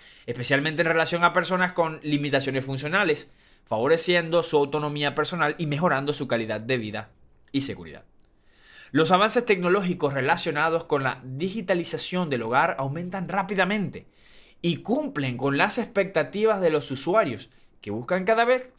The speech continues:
con más frecuencia casas, sean compradas o de alquiler, que cuenten con las últimas novedades en domótica. Bueno, no había pensado en esto, y es que sí, una persona impedida, le es más fácil tener una smart home. No es que le sea más fácil económicamente, simplemente...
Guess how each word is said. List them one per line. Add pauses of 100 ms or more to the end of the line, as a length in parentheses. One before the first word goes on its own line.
(140)
con
más
frecuencia
casas,
sean
compradas
o
de
alquiler, (280)
que
cuenten
con
las
últimas
novedades
en
domótica.
Bueno, (380)
no
había
pensado
en
esto,
y
es
que
sí,
una
persona
impedida, (680)
le
es
más
fácil
tener
una
smart
home. (180)
No
es
que
le
sea
más
fácil
económicamente,
simplemente...